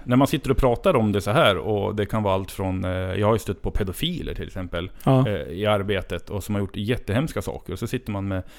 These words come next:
Speaker 1: vänner och bekanta och pratar om, pratar inte om personerna i fråga, men att, "Ja, för fan, såg jag en sån där jävel, då jävlar hade jag strypt den och hit och dit och bla, bla, bla."
Speaker 2: Ja.
Speaker 1: Men alltså, när man väl sitter där i, i situationen vid skrivbordet eller på arbetsplatsen, liksom, då,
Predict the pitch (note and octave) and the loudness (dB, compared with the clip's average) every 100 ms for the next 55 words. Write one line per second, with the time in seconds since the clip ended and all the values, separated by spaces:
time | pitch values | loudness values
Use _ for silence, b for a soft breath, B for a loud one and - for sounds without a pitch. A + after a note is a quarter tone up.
0 | b b - G2 F#2 F2+ F#2 E2 E2+ F#2 | b b 0 0 2 -2 -4 -6 -6 -4
1 | F#2+ E2 A#2 G#2+ F#2+ F2+ D#2 - - - | -2 0 0 0 -2 -4 -6 -12 -18 -16
2 | - G#2 F2+ G2+ G#2 A2 A2+ B2+ G#2 F2+ | -2 0 0 -2 -4 -4 0 0 2 -2
3 | F#2 F2 F#2+ F#2+ F#2+ B2 C3 C3+ C3 B2+ | -2 -4 -4 -6 -4 -2 -2 0 0 2
4 | C#3 B2+ C3 C3 G#2+ G2+ A2 G#2+ G#2 G#2+ | 2 2 0 0 0 0 0 0 2 0
5 | G2+ F#2+ A2 G#2 G2+ G2+ G#2+ G2 F#2 F2 | -2 -2 -2 -2 -2 -2 -2 -4 -6 -8
6 | F2+ E2+ E2 F2 F2+ - C3 B2+ - A#2+ | -8 -8 -8 -6 -8 0 2 2 0 0
7 | A#2+ A2+ B2 B2+ C3 D#3 E3 F#3 - G#2+ | 0 0 0 0 2 0 0 -6 0 4
8 | G2 F#2 F#2 F#2 F#2 A2+ A#2 G#2+ G#2+ A2 | 4 2 -2 -4 -4 -4 -4 -2 0 0
9 | G#2+ G2 G2+ F#2+ A2 G#2 A2 F2+ F2 F#2 | -2 -2 -4 -4 -2 0 -2 -2 -4 -4
10 | F#2 F2+ F#2 G2+ - G#2 - E2 F#2 G2 | -4 -4 -4 -6 -6 -6 -6 -8 -6 -4